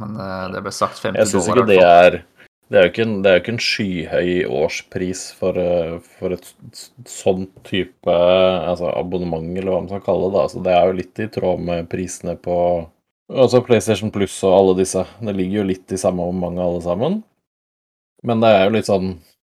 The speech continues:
Speaker 2: ja, det er jo litt hva du får med det da, kanskje, som er litt, eh,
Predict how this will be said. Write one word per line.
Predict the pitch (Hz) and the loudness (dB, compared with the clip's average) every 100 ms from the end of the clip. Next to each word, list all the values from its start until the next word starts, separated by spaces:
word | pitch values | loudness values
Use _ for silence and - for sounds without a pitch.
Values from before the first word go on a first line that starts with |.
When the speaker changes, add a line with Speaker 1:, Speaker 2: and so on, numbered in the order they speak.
| _ _ _ | _ _ _
Speaker 2:
ja, | - - _ | -12 -12 _
det | 117 | 0
er | 117 | 2
jo | |
litt | 110 110 | 2 0
hva | 98 98 | -2 -2
du | |
får | 110 - 98 101 | -4 -2 0 2
med | 101 98 95 98 | 0 -2 0 -2
det | 64 | -2
da, | 55 - | -4 -4
kanskje, | 92 - 87 | -8 -8 -10
som | 90 82 | -6 -4
er | 92 90 | -2 -4
litt, | 90 _ _ | -8 _ _
eh, | 90 90 90 98 101 90 | -6 -4 -6 -8 -12 -14